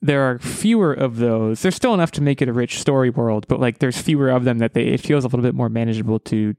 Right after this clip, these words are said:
to approach them. And the other thing I will mention about it is, I don't, well, I don't know for sure if the first one does it to the extent of the second one, but, and I'm sure that this is not an uncommon thing for a video game to do, but if you pay attention to those, they will reward you on occasion with, like, you will pick up something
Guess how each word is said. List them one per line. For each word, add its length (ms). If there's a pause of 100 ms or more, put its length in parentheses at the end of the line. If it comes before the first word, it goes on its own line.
(160)
to 120
approach 380
them. 180
And 120
the 40
other 140
thing 160
I 60
will 140
mention 340
about 260
it 120
is, 460 (180)
I 100
don't, 220
well, 80
I 60
don't 180
know 100
for 120
sure 160
if 100
the 80
first 400
one 160
does 260
it 160 (100)
to 120
the 80
extent 280
of 40
the 60
second 340
one, 400
but, 280 (120)
and 100
I'm 80
sure 180
that 100
this 180
is 140
not 200
an 80
uncommon 440
thing 160
for 100
a 40
video 180
game 160
to 100
do, 260
but 200 (380)
if 200
you 100
pay 180
attention 460
to 140
those, 560 (180)
they 260
will 220
reward 460
you 160
on 120
occasion 560 (360)
with, 180
like, 300
you 100
will 120
pick 220
up 120
something 500